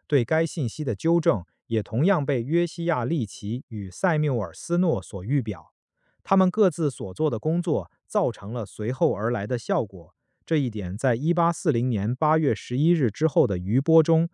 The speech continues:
以及在第七月运动的余波中皆有体现。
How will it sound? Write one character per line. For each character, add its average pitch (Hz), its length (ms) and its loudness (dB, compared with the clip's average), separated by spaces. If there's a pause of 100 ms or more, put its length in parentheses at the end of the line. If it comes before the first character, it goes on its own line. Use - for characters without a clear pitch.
(200)
以 107 160 0
及 131 180 -2
在 143 220 4
第 165 160 0
七 - 240 -4
月 170 220 4
运 143 240 2
动 131 180 0
的 92 100 -2
余 95 200 -4
波 156 200 2
中 170 320 2
皆 160 240 0
有 131 160 2
体 87 220 -12
现。 101 320 -6